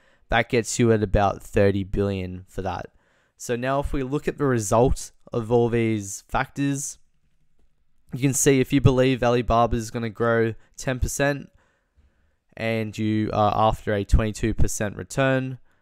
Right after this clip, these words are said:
you can look to buy it at around ninety dollars and twenty-three cents. However, if you're more bullish, you think it's gonna grow fourteen percent, you could look to buy it for a twenty-two percent return at a hundred dollars and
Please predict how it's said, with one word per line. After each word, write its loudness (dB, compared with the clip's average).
you -8
can -4
look -2
to -8
buy 2
it -4
at -6
around -8
ninety -4
dollars 0
and -6
twenty-three 0
cents. -4
However, 4
if -8
you're -4
more 0
bullish, 2
you -8
think 0
it's -8
gonna -4
grow 0
fourteen -2
percent, -4
you -14
could -2
look -4
to -10
buy 2
it -6
for -6
a -8
twenty-two -4
percent -6
return -6
at -6
a -2
hundred -4
dollars -2
and -10